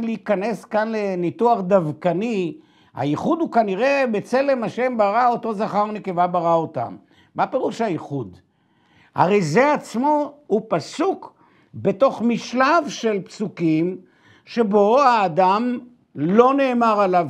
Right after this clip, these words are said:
"כי טוב", לא נאמר עליו "ויהי כן", ואנחנו מבינים מכאן שת-, שהאדם הוא דמות מיוחדת. אנחנו לא ניכנס לשאלה מה זה צלם אלוהים, נשאיר את זה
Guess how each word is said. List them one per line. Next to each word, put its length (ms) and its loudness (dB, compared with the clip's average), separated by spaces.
"כי 100 -8
טוב", 440 -4
לא 300 6
נאמר 500 0
עליו 320 0
"ויהי 380 0
כן", 360 -6
ואנחנו 400 0
מבינים 440 0
מכאן 520 -2
שת-, 400 -12
שהאדם 580 0
הוא 120 2
דמות 400 0
מיוחדת. 880 -2
אנחנו 380 -2
לא 280 2
ניכנס 480 -4
לשאלה 560 -4
מה 200 4
זה 160 -4
צלם 460 -4
אלוהים, 680 -4
נשאיר 460 0
את 100 -2
זה 260 -4